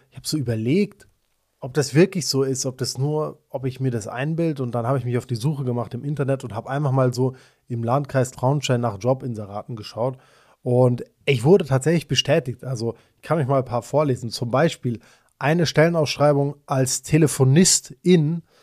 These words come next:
äh, in Teilzeit, was mehr oder weniger die schöne Form von Callcenter-Mitarbeiter ist. Und da ist auch, „Wir bieten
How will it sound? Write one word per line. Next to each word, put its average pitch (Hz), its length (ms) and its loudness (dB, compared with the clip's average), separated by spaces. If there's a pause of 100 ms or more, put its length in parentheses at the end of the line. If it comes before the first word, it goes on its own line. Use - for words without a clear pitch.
(300)
äh, 131 320 6
in 123 140 0
Teilzeit, 131 680 0
was 120 360 -2
mehr 127 160 2
oder 127 160 0
weniger 123 420 0
die 107 140 -14
schöne 131 300 -2
Form 117 260 -6
von 110 240 -10
Callcenter-Mitarbeiter 120 1120 -2
ist. 135 300 -6
Und 123 180 -4
da 120 140 -4
ist - 160 -8
auch, 131 260 -2 (460)
„Wir 120 180 -2
bieten 147 460 0